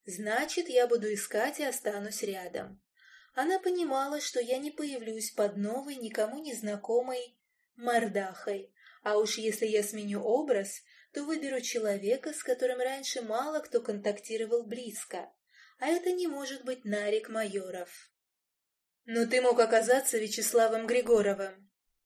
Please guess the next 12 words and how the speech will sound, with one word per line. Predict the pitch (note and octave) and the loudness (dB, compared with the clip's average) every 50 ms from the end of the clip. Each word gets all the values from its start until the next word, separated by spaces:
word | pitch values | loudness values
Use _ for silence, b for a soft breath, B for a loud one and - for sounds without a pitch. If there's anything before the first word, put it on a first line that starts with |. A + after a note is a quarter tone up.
| _ _ _ _ _ | _ _ _ _ _
А | G#3 G3+ | -4 -4
Григорова | G3+ G3+ G3+ G#3+ G3+ G3 A3+ C#4 E4 F4 E4+ F4 E4 C#4 | -2 0 -2 -2 0 0 0 2 2 2 2 2 2 0
она | G#3+ G3+ G#3+ A3+ | 0 0 -2 -4
знает. | A#3+ G3+ G3 F#3+ F#3 F#3 F#3 F3+ F3+ F3+ - - _ _ _ _ _ _ _ _ | -4 -6 -10 -12 -14 -14 -16 -18 -20 -20 -20 -20 _ _ _ _ _ _ _ _
Вот | F#3+ F3+ A#3+ E4+ G4+ - E4+ | -2 2 2 2 2 2 -2
и | - | -4
всё. | - - - - A3+ G3+ G3 G3+ G3 _ _ _ _ _ _ _ _ _ _ _ _ _ _ _ _ _ _ _ _ _ | -4 -4 -4 -2 -2 -4 -4 -6 -10 _ _ _ _ _ _ _ _ _ _ _ _ _ _ _ _ _ _ _ _ _
«Если | G#3+ G3+ F#3+ G3+ G#3+ G#3+ G3+ - - A3+ | -10 -8 -4 0 2 2 2 2 2 0
бы | G#3+ G3 G#3+ G#3 | 2 4 4 4
всё», | G#3 - - A#3+ A3 G3+ F#3+ - - _ _ _ _ _ | 2 2 2 4 2 2 0 -2 -8 _ _ _ _ _
усмехнулся | - G#3+ G#3 A3+ A3 G#3+ G3+ A3 G#3+ G#3 G3+ - - A#3 | -4 -2 -2 0 -2 -2 -2 -2 -2 -2 -2 0 2 4
Леон. | G#3 G#3 G#3 G3+ G3 F#3+ - - | 4 4 4 2 2 -2 -8 -14